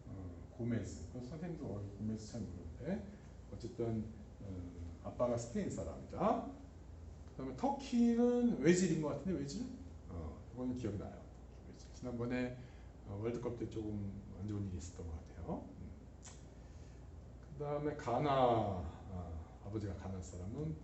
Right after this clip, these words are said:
보아탱. 이게 다 독일에서 유명한 사람들임에 틀림이 없습니다. 자, 그래서, 어, 독일 사람은 아까 조금 예외라는 얘기를 하고 싶었는데, 남자는 도이처, 여자는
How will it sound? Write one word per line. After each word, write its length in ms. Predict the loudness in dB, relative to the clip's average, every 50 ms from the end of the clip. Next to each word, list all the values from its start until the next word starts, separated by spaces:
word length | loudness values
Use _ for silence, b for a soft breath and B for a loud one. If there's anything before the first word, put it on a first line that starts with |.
| -10 -12 -12 -6 -2
보아탱. 500 | 0 0 0 -2 -4 -4 -4 -2 -4 -4 -6 -6 -8 -6
이게 100 | -6 -6 -4 -4
다 200 | -2 -2 -2 -4 B B B B B -12 -8 0
독일에서 380 | 2 2 2 2 2 0 0 0
유명한 360 | 2 2 0 0 0 0 0 -2
사람들임에 480 | -2 -2 -2 -4 -4 -6 -8 -10 -10 -10 -10 -10 -10 -12 -12 -14 -14 -14 -14 -14 -14 -14 -14 -12 -10 -8
틀림이 240 | -6 -6 -4 -4 -6
없습니다. 1200 | -6 -8 -8 -8 -6 -6 -6 -6 -8 -8 -10 -12 -12 -10 -4 2 4 4 4 4 2 0 -4 -8 -10 -12 -12 -14 -14 -14 -12 -12 -10 -10 -10 -10 -12 -14 -14 -14 -14 -12 -12 -12 -12 -12 -12 -12 -14 -14 -14 -14 -14 -12 -12 -12 -14 -14 -14 -14 -14 -12 -8
자, 540 | 0 2 4 6 6 6 6 4 4 2 0 -2
그래서, 480 | -4 -2 0 2 2 2 2 2 4 6 8 8 10 8 8 6 4 2
어, 200 | 2 2 2 6
독일 220 | 8 8 8 8 10
사람은 320 | 12 12 12 12 12 12
아까 300 | 10 8 8 8 8 8 8 6 2 -2 -8 -10 -10
조금 260 | -8 -4 -2 0 2 4
예외라는 580 | 4 6 6 6 4 4 4 2 2 2 0 0
얘기를 180 | 0 -2 -2 -2
하고 120 | -2 -4 -4
싶었는데, 560 | -6 -6 -4 -4 -4 -2 -2 -2 -4 -4 -4 B B B B B B -10 -6
남자는 460 | -4 -2 0 0 0 0 0 0 0 0
도이처, 640 | -2 -2 -2 -2 -2 -4 -4 0 2 4 4 4
여자는 280 | 4 2 -2 -2 -4 -4